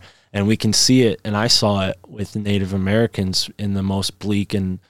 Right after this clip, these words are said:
uh, obvious ways, where their whole culture has been turned upside down and destroyed. Uh,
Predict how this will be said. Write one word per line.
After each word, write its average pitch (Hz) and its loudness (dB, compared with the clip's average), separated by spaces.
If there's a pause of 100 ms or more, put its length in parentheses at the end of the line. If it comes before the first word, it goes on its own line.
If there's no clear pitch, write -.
(340)
uh, 90 -4
obvious 104 0
ways, 117 2
where 98 0
their 107 2
whole 107 0
culture 113 0
has 90 -4
been 92 -6
turned 101 -2
upside 95 -2
down 98 -2
and 92 -4
destroyed. 101 0 (420)
Uh, 92 -2